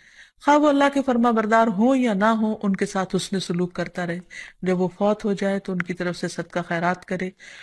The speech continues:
वालिदैन के दोस्तों के साथ हुस्न सलूक करे और उसके साथ-साथ उनके लिए खूब-खूब दुआएं करे। और खुसूसन ये मुख्तसर सी दुआ जो अल्लाह सुब्हानहू तआला ने खुद हुक्म दिया है करने को, "रब्बिरहमहुमा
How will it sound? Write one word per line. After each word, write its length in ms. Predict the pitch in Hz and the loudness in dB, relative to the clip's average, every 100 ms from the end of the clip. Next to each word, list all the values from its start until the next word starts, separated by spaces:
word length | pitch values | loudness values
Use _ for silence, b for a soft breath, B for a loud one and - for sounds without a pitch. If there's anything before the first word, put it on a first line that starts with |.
| B B B - | B B B -2
वालिदैन 500 | 196 202 185 214 220 | 2 2 2 2 0
के 100 | 208 | 0
दोस्तों 400 | 180 226 - 254 | 2 2 0 -2
के 100 | 240 | -2
साथ 300 | 226 214 208 | -2 -2 0
हुस्न 280 | 208 - 208 | -2 -2 -4
सलूक 380 | - 185 190 - | -2 -2 -2 -4
करे 240 | 190 196 _ B B B - | -6 -6 _ B B B -2
और 140 | 196 | 0
उसके 240 | 202 - 202 | 0 -2 -6
साथ-साथ 680 | - 185 180 190 180 180 - | -4 -6 -6 -6 -6 -8 -4
उनके 280 | 180 180 175 | -2 -2 -4
लिए 280 | 170 175 180 | -4 -4 -6
खूब-खूब 720 | 175 202 190 170 - 180 160 | -6 -2 -2 -4 -4 -4 -2
दुआएं 360 | 147 170 170 165 | -4 -4 -2 -4
करे। 320 | 175 165 175 - B B B | -4 -6 -8 -12 B B B
और 80 | 190 | -6
खुसूसन 460 | 170 214 226 220 226 | -2 -2 0 0 2
ये 120 | 220 | 4
मुख्तसर 580 | 214 233 - 254 320 294 | 2 2 -2 0 2 0
सी 200 | - 247 | 0 0
दुआ 300 | 196 208 214 | 2 2 2
जो 120 | 190 | 0
अल्लाह 260 | 202 214 254 | 0 0 -2
सुब्हानहू 360 | 247 214 214 208 | -2 -2 0 0
तआला 280 | 196 196 214 | 0 0 0
ने 160 | 214 - B B - | -4 -8 B B -4
खुद 180 | 349 294 | 0 4
हुक्म 280 | 302 285 262 | 2 2 2
दिया 200 | 240 220 | 2 2
है 80 | 208 | 0
करने 340 | 202 185 196 | -2 -2 -4
को, 240 | - 208 - B B - | -4 -6 -8 B B -6
"रब्बिरहमहुमा 1400 | 202 208 175 165 190 185 214 208 185 190 180 180 175 | 0 2 2 2 0 0 0 2 2 0 0 0 -4